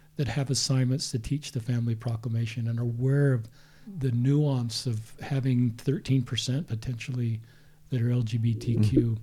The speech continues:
Speaker 1: Any more pointers on how you teach it? If you were assigned as a Sunday school teacher, that's not on your script, so I'm just giving you an oddball
Speaker 2: <laughs>
Speaker 1: question.
Speaker 2: I would say, um, what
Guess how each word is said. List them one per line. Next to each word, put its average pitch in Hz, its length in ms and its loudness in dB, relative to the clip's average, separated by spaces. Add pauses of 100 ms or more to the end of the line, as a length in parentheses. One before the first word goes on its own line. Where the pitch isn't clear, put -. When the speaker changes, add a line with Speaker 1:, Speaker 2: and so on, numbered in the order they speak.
(120)
Speaker 1:
Any 180 100 2
more 208 160 4
pointers 139 640 2
on 117 80 0
how 113 160 0
you 135 220 -2
teach - 340 -6
it? 123 140 -6 (960)
If 165 180 -4
you 139 140 2
were 127 80 4
assigned 123 420 2
as 117 160 0
a 120 80 0
Sunday 127 260 0
school 120 220 -2
teacher, 123 460 -2 (480)
that's 151 240 0
not 175 200 8
on 156 160 6
your 131 120 4
script, 135 360 0
so 135 120 0
I'm 123 100 4
just 131 160 -2
giving 135 240 4
you 131 140 8
an 123 40 6
oddball 139 420 8
Speaker 2:
<laughs> - 20 -8
Speaker 1:
question. 143 320 6
Speaker 2:
I 135 160 10
would 131 200 6
say, 107 360 6 (440)
um, 139 320 8 (300)
what 220 260 4